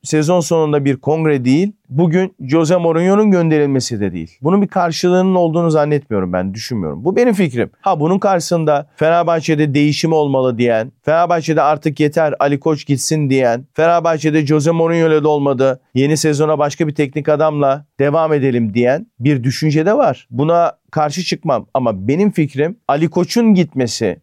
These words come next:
Jose Mourinho'nun gitmesi, yeni arayışlara başlanılması Fenerbahçe'de pek bir karşılığının olacağını zannetmiyorum. Çünkü rakiplerin çok güçlü. Bak, Beşiktaş gelecek sezon daha da güçlenecek. Galatasaray zaten senden güçlü. Senden daha iyi oynuyor.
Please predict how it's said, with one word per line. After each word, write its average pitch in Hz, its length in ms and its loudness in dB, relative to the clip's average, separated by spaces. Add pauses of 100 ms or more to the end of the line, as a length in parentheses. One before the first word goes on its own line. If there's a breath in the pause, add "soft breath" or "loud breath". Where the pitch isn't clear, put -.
Jose 143 260 0
Mourinho'nun 175 560 2
gitmesi, 107 640 -4 (140)
yeni 170 320 2
arayışlara 165 600 0
başlanılması 143 920 -2 (100)
Fenerbahçe'de 175 960 0 (120)
pek 202 200 -2
bir 180 80 0
karşılığının 165 520 0
olacağını 147 400 0
zannetmiyorum. 139 720 -2
Çünkü 208 580 2
rakiplerin 165 600 0
çok 202 300 -4
güçlü. 101 360 -10 (180)
Bak, 139 180 -4
Beşiktaş 156 460 -4
gelecek 147 340 -2
sezon 139 340 -2
daha 131 160 0
da 151 60 0
güçlenecek. 92 680 -8
Galatasaray 175 600 0
zaten 170 340 0
senden 107 400 -2
güçlü. 87 380 -10 (100)
Senden 160 380 0
daha 185 200 2
iyi 185 60 2
oynuyor. 107 360 -2